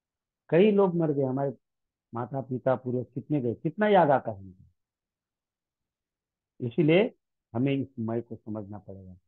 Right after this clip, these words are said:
मैं के स्रोत को, मैं, मैं के स्रोत को देखना पड़ेगा। मैं, मेरा, मेरी आत्मा, मेरी आत्मा कलपती है, ये जो शब्द आते, ये निरर्थक शब्द है।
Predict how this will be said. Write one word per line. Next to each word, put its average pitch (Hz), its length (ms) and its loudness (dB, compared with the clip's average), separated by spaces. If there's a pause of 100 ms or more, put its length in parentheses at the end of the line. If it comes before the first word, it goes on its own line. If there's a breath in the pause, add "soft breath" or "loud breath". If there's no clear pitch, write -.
(300)
मैं 147 380 2
के - 140 -4
स्रोत 120 300 -4
को, 120 120 -2
मैं, 113 300 -4 (360)
मैं 127 120 -2
के 131 140 -4
स्रोत 135 380 -4
को 135 60 -4
देखना 117 320 -4
पड़ेगा। 107 500 -4 (420)
मैं, 127 380 -2
मेरा, 127 320 2
मेरी 131 340 0
आत्मा, 123 560 -2 (320)
मेरी 151 220 0
आत्मा 135 320 0
कलपती 127 560 -4
है, 101 160 -8 (380)
ये 160 120 0
जो 180 200 0
शब्द 135 200 -2
आते, 156 420 0 (360)
ये 123 140 -2
निरर्थक 117 520 -4 (120)
शब्द 92 220 -12
है। 92 100 -20